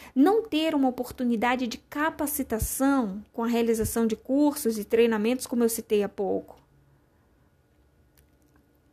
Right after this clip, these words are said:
Nas listas faladas anteriormente, você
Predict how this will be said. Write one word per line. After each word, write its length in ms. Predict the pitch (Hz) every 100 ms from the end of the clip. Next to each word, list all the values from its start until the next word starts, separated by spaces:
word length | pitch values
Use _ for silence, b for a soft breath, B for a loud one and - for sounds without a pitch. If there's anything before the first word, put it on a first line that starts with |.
| _
Nas 240 | 247 269 254
listas 680 | 311 453 - 240 220 - - _ _ _ -
faladas 760 | - 220 214 247 220 202 - 208
anteriormente, 1160 | 208 220 208 202 214 254 320 349 - 214 214 _ _ _ _ _ _ _ _ _ _ _ _ b b b -
você 580 | 254 269 311 311 302